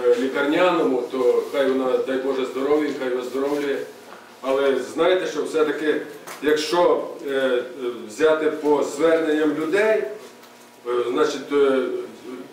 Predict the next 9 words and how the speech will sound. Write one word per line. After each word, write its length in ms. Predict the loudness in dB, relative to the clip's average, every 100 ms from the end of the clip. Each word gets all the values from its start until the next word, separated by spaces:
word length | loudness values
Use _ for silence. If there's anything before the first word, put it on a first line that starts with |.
| -20 -18 -12
квартальний 540 | -4 -2 2 2 4 0
комітет, 640 | 0 -2 0 2 2 2
е, 320 | 0 2 2 0 0
Тяжилів, 500 | 0 2 2 2 0 -6 -14 -20 -14
це 140 | -2 2
восьмий 380 | 4 4 2
виборчий 420 | 0 -2 -4 -6 -6
округ, 300 | -6 -10 -4
так? 280 | -2 -2